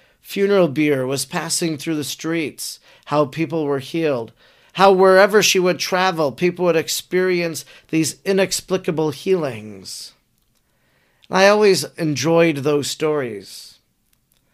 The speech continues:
I enjoy the stories of Mary's miracles. I enjoy the grace reports, people experiencing a conversion of heart.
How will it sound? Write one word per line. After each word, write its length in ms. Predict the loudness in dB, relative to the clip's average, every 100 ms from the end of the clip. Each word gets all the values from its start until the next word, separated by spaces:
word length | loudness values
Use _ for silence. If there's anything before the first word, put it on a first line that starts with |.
| _ _ _ _ _ _ _
I 100 | 0
enjoy 360 | 2 4 4 6
the 100 | 2
stories 580 | 2 2 4 2 0
of 260 | -2 -4 -6 -12
Mary's 500 | -6 -4 -2 -2 -2
miracles. 920 | -2 0 -2 -4 -6 -6 -12 -16 -18 _ _ _ _ _ _ _ _ _ _
I 100 | -2
enjoy 720 | 2 2 4 6 6 6 2 -6
the 260 | -6 -2 -2
grace 500 | -2 2 4 4 0
reports, 800 | -4 -4 -10 -10 -12 -14 -14 -18 _ _ _ _
people 300 | -2 2 2
experiencing 720 | 0 -2 0 0 0 0 0
a 80 | -2
conversion 600 | 0 -2 2 4 4 4
of 120 | -2 0
heart. 480 | 0 0 -4 -12